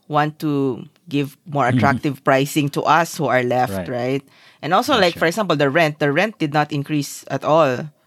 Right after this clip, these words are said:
Speaker 1: Like, for me and for my
Speaker 2: Mm.
Speaker 1: friends who have been renting, so in the past three years, the rent has been going down. Unlike, say, Singapore, where it's the opposite, where the rent has
Speaker 2: Mm.
Speaker 1: doubled or something, according to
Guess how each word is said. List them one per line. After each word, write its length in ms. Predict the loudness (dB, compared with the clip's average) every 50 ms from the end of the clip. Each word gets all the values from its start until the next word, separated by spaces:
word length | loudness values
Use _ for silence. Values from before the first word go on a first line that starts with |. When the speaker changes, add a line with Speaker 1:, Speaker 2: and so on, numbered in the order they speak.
| _ -6
Speaker 1:
Like, 120 | -6 -4
for 160 | 0 0 0
me 240 | 0 2 0 0 0
and 140 | 0 0 2
for 100 | 2 2
my 140 | 2 2 2 0
Speaker 2:
Mm. 80 | 0 -2
Speaker 1:
friends 300 | -2 0 0 -2 -2 0
who 60 | 0
have 160 | 0 0 0
been 140 | -2 -2 0
renting, 440 | 0 0 0 -2 -2 -4 -4 -4 -2
so 320 | -2 -2 -2 -2 -2 -4 -10 -6 -6
in 80 | -4
the 80 | -4 0 2
past 400 | 2 2 2 0 -2 -10 -16 _ _ _ _ _ _
three 160 | -4 -2 0 0
years, 480 | 2 2 2 2 2 0 -2 -8 -12 _ _ _ _ _ _ _ _ _ _ _ _ _ -2
the 120 | 0 2
rent 200 | 2 2 0 0
has 120 | -4 -4 -2
been 160 | -4 -2 -2
going 240 | 0 -2 -2 2 2
down. 180 | 2 2 2 2
Unlike, 320 | 0 2 2 2 2 0
say, 200 | -2 -2 -2 -2
Singapore, 560 | -2 -2 -4 -2 -2 -2 0 2 2 2 2
where 120 | 2 2 0
it's 80 | 0 -2
the 80 | 0 0
opposite, 520 | 0 0 0 -4 -4 -4 -6 -8 -8 -10 _ _ _ _ _ _ _ -20 -20 _
where 160 | _ -4 -4 0
the 140 | 0 0 2
rent 240 | 2 0 0 0 -2
has 80 | 0 2
Speaker 2:
Mm. 180 | 4 4 4 4
Speaker 1:
doubled 400 | 4 2 2 2 0 0 2 0
or 80 | -2 -2
something, 400 | -2 -4 -4 -4 -4 -6 -6 -6
according 320 | -4 -4 -4 -4 -4 -6 -4 -4
to 220 | -4 -4 -6